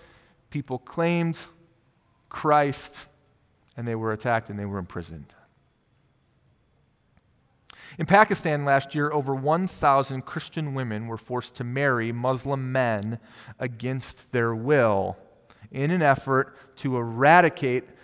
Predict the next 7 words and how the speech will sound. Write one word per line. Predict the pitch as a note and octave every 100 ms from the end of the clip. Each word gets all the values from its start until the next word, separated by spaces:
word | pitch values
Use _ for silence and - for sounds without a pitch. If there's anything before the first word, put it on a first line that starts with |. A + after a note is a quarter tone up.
| -
Christianity | - C#3+ - C#3+ C3 C3 B2+ B2+
by | B2+ C3
breeding | B2 C3+ D3+ C#3 B2
it | A#2+ -
out | A2 A2
of | G2 G2+
them. | F#2 F2